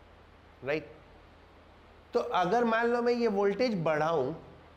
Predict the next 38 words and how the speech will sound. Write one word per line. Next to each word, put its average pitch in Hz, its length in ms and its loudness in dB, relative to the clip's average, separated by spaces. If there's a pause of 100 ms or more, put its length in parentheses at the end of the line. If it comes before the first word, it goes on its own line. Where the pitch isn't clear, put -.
(180)
तो 190 80 -4
कौन 214 240 0
सा 220 120 0
पहले 190 260 0
fuse 123 260 -4
होगा? 87 240 -6 (500)
नहीं, 156 200 -2 (520)
पहले 170 260 2
क्या, 135 140 -2
ये 127 120 -2
तो 165 100 0
अभी 170 220 2
fuse 208 240 0
हो 196 80 2
जाएगा। 165 360 -2 (540)
पच्चीस 190 360 0
watt 202 300 0
का 208 100 0
था, 208 240 0
सिक्सटी 185 340 -4
फ़ोर 180 220 2
watt 160 260 0
ले 147 120 -2
रहे 143 100 -2
हो 147 80 -4
तो 151 80 -4
fuse 147 240 -8
तो 160 80 -2
होना 160 160 0
ही 180 100 -2
है 127 80 -2
इसको। - 220 -14 (3000)
भी 113 80 -6
ट्वेंटी 151 420 0
फ़ाइव 185 320 -2
watt 185 260 2
का 190 100 2
था 170 140 0